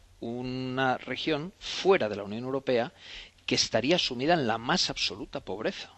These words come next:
Y eso deberían explicarlo. Al día siguiente, ¿qué van a comer? Porque fuera de la Unión Europea, sinceramente, hace un frío enorme, ¿eh? Y se pasa muy mal. Y Cataluña habría reducido su Producto Interior Bruto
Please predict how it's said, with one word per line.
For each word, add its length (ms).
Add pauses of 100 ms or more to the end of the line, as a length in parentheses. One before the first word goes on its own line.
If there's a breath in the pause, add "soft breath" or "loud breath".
(480)
Y 120
eso 180
deberían 360
explicarlo. 580 (300 loud breath)
Al 120
día 140
siguiente, 560
¿qué 160
van 200
a 80
comer? 340 (720 loud breath)
Porque 220
fuera 280
de 60
la 60
Unión 200
Europea, 360
sinceramente, 540
hace 120
un 80
frío 280
enorme, 440
¿eh? 80 (120)
Y 80
se 140
pasa 260
muy 200
mal. 320 (640 loud breath)
Y 80
Cataluña 460
habría 260
reducido 460
su 140
Producto 300
Interior 320
Bruto 260